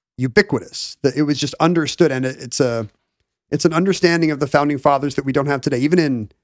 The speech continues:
even in very patriotic conservative circles, people are not naming their children Thomas Jefferson, whatever anymore. And it may be because that's become tainted by becoming a custom of African-American culture,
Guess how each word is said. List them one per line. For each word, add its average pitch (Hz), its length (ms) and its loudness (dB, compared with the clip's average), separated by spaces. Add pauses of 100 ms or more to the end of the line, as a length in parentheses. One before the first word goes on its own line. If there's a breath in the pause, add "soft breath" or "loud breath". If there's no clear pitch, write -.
(120)
even 156 180 2
in 139 80 2
very 135 160 0
patriotic 139 640 0
conservative 127 600 -2
circles, - 560 -2 (540)
people 135 300 0
are 127 80 0
not 117 260 -2
naming 123 440 -2
their 113 140 -4
children 107 600 -2 (1080)
Thomas 117 300 -2
Jefferson, 117 360 -2
whatever 131 280 -2
anymore. 113 200 -2
And 139 60 -2
it 143 80 -2
may 180 220 2
be 160 160 -4
because 139 260 -2
that's 127 260 0
become 131 480 -4
tainted 170 320 2
by 123 120 0
becoming 120 380 -2
a 104 80 -4
custom 117 300 -2
of 101 80 -8
African-American 110 640 0
culture, - 440 -10